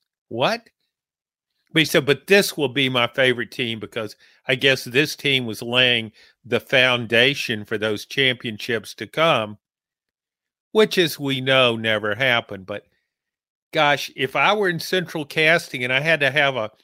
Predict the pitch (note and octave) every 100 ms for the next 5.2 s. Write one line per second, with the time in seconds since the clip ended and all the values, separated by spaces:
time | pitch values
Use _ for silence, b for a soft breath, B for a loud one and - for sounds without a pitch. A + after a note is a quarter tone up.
0 | _ _ _ A2+ G#2+ B2+ B2+ E3+ E3+ -
1 | - F3 A#2+ - - - G#2+ D3+ C#3+ C#3+
2 | A#2 - D3 D3 C#3 A2 G#2+ G#2+ G2+ _
3 | _ _ _ _ _ _ _ _ _ -
4 | B2 D3 C#3+ B2+ A#2+ A#2 G#2 - B2 G#2+
5 | F#2